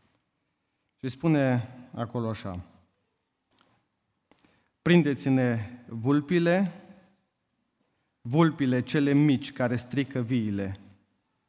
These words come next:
căci viile noastre sunt în floare.”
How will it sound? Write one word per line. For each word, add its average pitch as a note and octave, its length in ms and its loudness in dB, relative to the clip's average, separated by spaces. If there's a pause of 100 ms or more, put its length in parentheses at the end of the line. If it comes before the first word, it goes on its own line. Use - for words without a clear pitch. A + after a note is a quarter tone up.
(520)
căci - 300 -6
viile D3 340 4
noastre B2+ 640 -2 (400)
sunt - 260 -12
în A2 100 -8
floare.” G2+ 500 -4